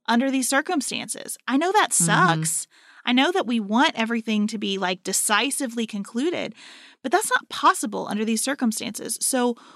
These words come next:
Speaker 1: what, what can be accomplished here other than just saying, "You know what? Doctor Ford doesn't deserve this. Miss Ramirez doesn't deserve this. Brett Kavanaugh's family doesn't deserve this.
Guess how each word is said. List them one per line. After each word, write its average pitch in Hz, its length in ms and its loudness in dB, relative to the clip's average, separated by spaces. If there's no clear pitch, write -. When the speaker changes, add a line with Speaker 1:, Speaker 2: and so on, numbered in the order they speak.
Speaker 1:
what, 247 540 0
what 285 360 2
can 285 640 4
be 233 180 0
accomplished 226 800 0
here 165 340 -4
other 226 300 2
than 180 460 -6
just 233 200 0
saying, 220 240 4
"You 269 80 4
know 302 140 -2
what? 214 500 0
Doctor 262 300 2
Ford 262 360 2
doesn't 285 300 0
deserve 262 460 -2
this. 269 540 -2
Miss 254 200 2
Ramirez 226 480 2
doesn't 254 260 0
deserve 269 420 -2
this. 262 340 -2
Brett 254 160 0
Kavanaugh's 277 500 0
family 254 380 2
doesn't 247 260 -2
deserve 233 400 -2
this. 214 460 0